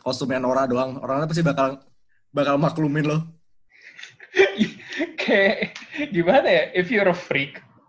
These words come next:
Speaker 2: but you dress way freakier than your powers, that's gonna cover a whole lot of things, I guess.
Speaker 1: Dan emang,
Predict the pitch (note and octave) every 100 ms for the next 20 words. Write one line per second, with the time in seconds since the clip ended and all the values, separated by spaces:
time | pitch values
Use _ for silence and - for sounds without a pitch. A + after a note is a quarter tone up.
0 | - E3+ E3+ F#3 C#3+ E3 E3 E3+ - G#3
1 | F#3 D#3+ E3 D3+ - D#3 - E3 D3+ D3
2 | C#3+ C#3+ C#3 B2 B2+ A#2+ C#3+ - - -
3 | _ _ _ _ - _ _ - E3+ G3+
4 | - G3 F#3 F3+ F3+ E3 E3 D3 - F3+
5 | F3 F3 E3+ E3 F#3+ F3+ - F3 D#3+ F#3+
6 | - - - _ - D#3 D3 E3 - -
7 | _ _ _ _ _ _ _ _ _ _
8 | F3 F3 G3 G3+ G3